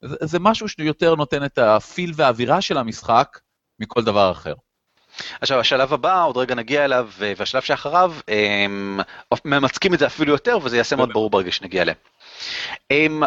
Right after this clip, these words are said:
Speaker 2: אז מה מעניין אותנו לספר? אני שיחקתי היום דרגון אייג', סיימתי היום את דרגון אייג', ויש לי בראש, אם ככה, מלא פנטזיה אפית כזאת, עם, אמ, מישור, אה, קסם, אה, נפרד וכל מיני דברים כאלה. מה,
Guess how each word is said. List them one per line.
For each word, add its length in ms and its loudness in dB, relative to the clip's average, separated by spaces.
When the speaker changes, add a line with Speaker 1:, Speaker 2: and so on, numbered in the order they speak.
Speaker 2:
אז 120 -4
מה 120 0
מעניין 240 2
אותנו 240 2
לספר? 440 -2
אני 120 2
שיחקתי 400 -2
היום 180 2
דרגון 320 0
אייג', 200 -2
סיימתי 520 -2
היום 140 2
את 60 4
דרגון 380 0
אייג', 240 -2
ויש 400 0
לי 80 -2
בראש, 360 0
אם 80 -6
ככה, 260 0
מלא 200 2
פנטזיה 880 2
אפית 220 -4
כזאת, 300 2
עם, 340 -4
אמ, 460 0
מישור, 640 2
אה, 220 2
קסם, 600 -2
אה, 120 -2
נפרד 460 -2
וכל 140 -6
מיני 80 -4
דברים 160 0
כאלה. 280 -2
מה, 140 -2